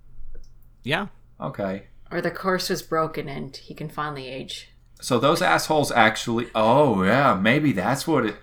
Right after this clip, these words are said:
Speaker 2: wait, why don't they know who Ganon is?
Speaker 3: They're pretending.
Speaker 2: Oh, those bastards. They could have helped us. Well, I guess they really couldn't have.
Speaker 3: <laughs> So they're actually knights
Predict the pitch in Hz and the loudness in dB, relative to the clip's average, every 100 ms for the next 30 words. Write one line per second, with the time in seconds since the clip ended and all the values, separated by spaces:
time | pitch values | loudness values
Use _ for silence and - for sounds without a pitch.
0 | - 143 139 123 123 160 190 170 165 160 | -6 0 0 4 4 6 4 2 0 0
1 | 127 113 101 101 104 92 65 - - - | 0 0 2 2 2 -4 -6 -12 -12 -10
2 | - - - - - - - - - - | -6 -4 -2 -4 -6 -8 -8 -12 -16 -12
3 | - - - - - 202 196 196 165 151 | -12 -12 -18 -20 -2 -2 -2 -4 -6 -8
4 | 143 - _ - 98 101 78 73 - 165 | -10 -16 _ -6 -2 -2 -2 -6 -10 -10
5 | 175 - 156 160 - - - - - - | -6 -2 0 0 -2 -6 -8 -12 -16 -12
6 | 151 175 160 - 127 143 139 135 - - | -6 -4 -4 -4 -2 -2 -2 -4 -4 -10
7 | - - 120 110 107 95 90 85 80 - | -16 -6 -2 0 0 -2 -4 -2 -2 -2
8 | - - 71 - - - - 277 311 - | -2 -6 -12 -16 -18 -16 -10 -8 -8 -10
9 | - - - - 208 196 208 196 190 185 | -20 -20 -20 -2 2 6 8 8 8 0
10 | 160 143 139 - - - | 0 -2 -4 -10 -10 -10